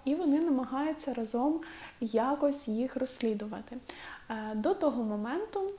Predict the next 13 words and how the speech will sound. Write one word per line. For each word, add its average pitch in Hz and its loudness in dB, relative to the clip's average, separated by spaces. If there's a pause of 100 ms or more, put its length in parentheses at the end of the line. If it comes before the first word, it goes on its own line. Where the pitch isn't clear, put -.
(420)
поки 277 4
у 262 0
їхньому 226 0
спокійному 226 0
містечку 233 -2
не 226 -2
станеться 254 -2
справжнє 208 -6 (100)
вбивство, - -6
яке 233 2
вони 294 2
будуть 254 2
розслідувати 254 -2